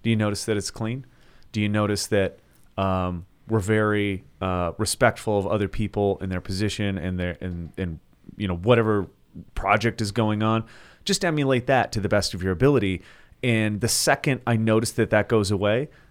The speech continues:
that will change whatever else, whatever other dealings we have. And I think that's the best expression of freedom from, from that position of working with other people is,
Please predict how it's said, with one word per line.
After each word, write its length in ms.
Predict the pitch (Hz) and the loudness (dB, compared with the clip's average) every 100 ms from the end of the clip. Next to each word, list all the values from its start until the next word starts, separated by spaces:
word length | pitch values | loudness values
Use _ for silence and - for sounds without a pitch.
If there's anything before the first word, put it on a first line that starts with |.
| - | 0
that 160 | 117 113 | 0 2
will 100 | 113 | -4
change 1000 | - - 160 156 123 104 104 - - - - | -2 -2 0 0 0 -2 -4 -8 -10 -16 -20
whatever 680 | - 82 95 117 117 113 110 | -16 -8 2 4 4 4 4
else, 460 | 107 98 - - - | 4 2 -2 -8 -8
whatever 400 | 113 123 123 117 | 2 4 6 6
other 180 | 104 101 | 4 2
dealings 500 | 87 95 104 90 80 | -2 -4 -2 -4 -4
we 100 | 85 | -4
have. 320 | 78 - - - | -4 -6 -10 -6
And 80 | 113 | 0
I 60 | 117 | 2
think 160 | 156 | 2
that's 200 | 156 127 - | 2 0 0
the 100 | 117 | 0
best 500 | 117 107 - - - _ - | 2 2 0 -8 -14 _ -6
expression 720 | 120 - - 117 110 - 107 | -4 -2 -2 0 0 0 -4
of 120 | 90 | -6
freedom 400 | - 117 104 82 | -4 -4 -2 -4
from, 240 | 80 95 90 | -6 -6 -6
from 220 | - 113 | -4 -2
that 140 | 107 | -2
position 380 | - 95 92 - | -2 -6 -6 -4
of 180 | 95 87 | -8 -6
working 380 | 107 110 101 85 | -4 -4 -6 -8
with 220 | 90 90 | -8 -6
other 160 | 87 85 | -6 -6
people 380 | 98 92 80 | -8 -8 -8
is, 180 | 78 - | -8 -10